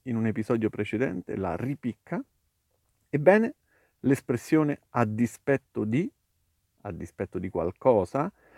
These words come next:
ha molto in comune col dispetto. Ad esempio, vediamo qualche frase, eh. "A dispetto delle conseguenze economiche, abbiamo deciso di chiudere tutti i ristoranti."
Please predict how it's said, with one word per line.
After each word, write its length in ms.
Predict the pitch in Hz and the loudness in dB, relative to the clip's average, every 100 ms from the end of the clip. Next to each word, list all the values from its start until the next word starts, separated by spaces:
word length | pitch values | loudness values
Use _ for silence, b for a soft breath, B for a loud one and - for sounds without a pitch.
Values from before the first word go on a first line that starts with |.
| b b b | b b b
ha 120 | - | 2
molto 400 | 196 240 370 - | 6 6 6 6
in 120 | 185 165 | 2 2
comune 580 | 285 294 110 101 98 - _ _ | 2 4 4 0 -2 -10 _ _
col 340 | 135 127 110 | 2 4 4
dispetto. 1040 | 107 135 - - _ 101 - _ 87 87 - _ - | 2 -4 -8 -14 _ -10 -10 _ -8 -8 -10 _ -4
Ad 140 | 233 | -2
esempio, 540 | 151 85 60 - 120 131 | -2 -4 -10 -6 -4 0
vediamo 340 | 107 135 123 | 2 2 2
qualche 300 | 123 107 104 | 4 2 -2
frase, 480 | - 117 - - 110 | -6 -4 -4 -4 -4
eh. 120 | 165 - b b b b b b b b b | -4 -6 b b b b b b b b b
"A 120 | 208 | 4
dispetto 640 | 175 170 - - 269 - 156 | 4 4 4 6 6 8 6
delle 220 | 135 131 | 8 8
conseguenze 720 | 127 135 - 131 151 123 180 | 6 4 4 4 4 4 4
economiche, 640 | 196 294 381 302 143 139 - | 4 6 6 6 4 2 0
abbiamo 360 | 220 208 127 185 | 2 4 4 6
deciso 480 | 330 - 104 104 117 | 6 6 -2 0 -2
di 140 | 165 | -4
chiudere 540 | - 117 104 110 117 - _ | -2 0 4 4 2 -4 _
tutti 240 | - 254 196 | -2 2 4
i 100 | 165 | 4
ristoranti." 800 | 160 - 170 117 82 95 98 | 4 4 2 2 -2 -6 -6